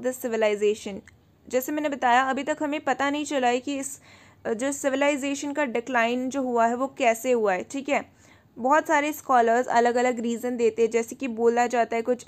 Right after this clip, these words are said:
एपिडेमिक हुआ होगा, जैसे कोविड नाइनटीन हुआ पैंडेमिक, उसी तरीके से एपिडेमिक होता है जो किसी पर्टिकुलर एरिया में ही होता है, वो इस टाइप का डिजीज़। तो बोलते हैं कि कुछ डिजीज़ हुआ होगा या फ्लड आया होगा, कुछ क्लाइमेट चेंज हुए होंगे या कुछ वॉर हो गए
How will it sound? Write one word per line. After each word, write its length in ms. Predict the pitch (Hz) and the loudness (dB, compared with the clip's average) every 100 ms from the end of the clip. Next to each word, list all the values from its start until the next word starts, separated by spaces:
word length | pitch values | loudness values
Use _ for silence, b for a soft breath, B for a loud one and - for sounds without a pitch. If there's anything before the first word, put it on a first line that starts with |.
| - | -2
एपिडेमिक 540 | 226 247 247 240 240 | 0 0 0 -2 -2
हुआ 200 | 254 226 | 0 2
होगा, 180 | 214 220 | 2 0
जैसे 360 | 226 220 247 | -2 -2 -2
कोविड 400 | 240 - 208 226 | -2 -2 0 0
नाइनटीन 380 | 226 226 226 247 | 0 -2 -2 -4
हुआ 140 | 240 247 | -2 0
पैंडेमिक, 580 | 247 214 214 220 262 | 0 -2 -2 -4 -6
उसी 180 | - 233 | -8 -8
तरीके 380 | 233 233 226 240 | -2 -2 0 -2
से 120 | 285 | -4
एपिडेमिक 600 | - 226 247 247 254 262 | -4 -4 -2 -2 -2 -4
होता 240 | 277 240 247 | -4 -4 -2
है 80 | |
जो 160 | 247 277 | -4 -6
किसी 280 | 269 262 294 | -8 -8 -6
पर्टिकुलर 520 | - 226 233 240 240 | -2 -2 -2 -2 -2
एरिया 400 | 254 233 214 214 | 0 2 2 0
में 140 | 220 | -2
ही 120 | 226 262 | -4 -4
होता 300 | 247 202 202 | -4 -2 -2
है, 60 | |
वो 180 | 196 202 - _ - | -2 -4 -6 _ -12
इस 140 | 233 - | -10 -4
टाइप 180 | 226 220 | -4 -2
का 80 | |
डिजीज़। 400 | 220 202 190 185 - | -2 -2 -2 -12 -10
तो 60 | 277 | -10
बोलते 340 | 226 254 247 | 0 0 2
हैं 120 | 269 262 | -2 -2
कि 120 | 285 | -6
कुछ 300 | - 269 - | -6 -8 -2
डिजीज़ 380 | 233 220 240 254 | -2 -2 -4 0
हुआ 160 | 240 | 2
होगा 260 | 226 214 214 | 2 4 0
या 260 | 208 220 233 | 2 2 0
फ्लड 340 | - 240 240 | 0 0 2
आया 200 | 240 233 | 4 4
होगा, 380 | 240 214 214 214 B B B | 2 2 0 0 B B B
कुछ 180 | 302 - | -10 -6
क्लाइमेट 440 | 285 240 233 254 | 0 0 0 -4
चेंज 340 | - 262 254 269 | -4 -2 -2 -2
हुए 160 | 247 | 0
होंगे 360 | 240 226 247 285 - | 0 0 -2 -4 -6
या 140 | 254 277 | -2 0
कुछ 300 | 311 320 - | -2 -8 -6
वॉर 300 | 220 240 247 | 2 4 4
हो 200 | 254 233 | 2 0
गए 280 | 214 190 | 0 -2